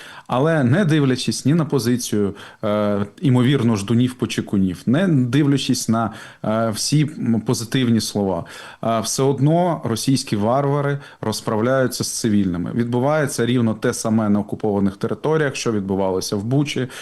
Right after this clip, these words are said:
що відбувалося, е, на, е, території, там,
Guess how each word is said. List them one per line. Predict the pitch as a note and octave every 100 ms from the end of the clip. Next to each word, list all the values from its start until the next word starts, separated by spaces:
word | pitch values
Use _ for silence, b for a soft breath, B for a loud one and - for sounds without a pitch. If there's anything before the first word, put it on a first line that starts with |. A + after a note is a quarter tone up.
| B
що | B - D3+
відбувалося, | B2+ G#2 A2 A2 G#2 F#2 - F#2+ B B B -
е, | G#2+ A2 A2
на, | A2+ B2+ A#2+ A2+
е, | G#2 - G2+ G#2 G#2 G2+
території, | - A2 A2 A#2+ G#2+ G#2 G2 F#2+
там, | - F2+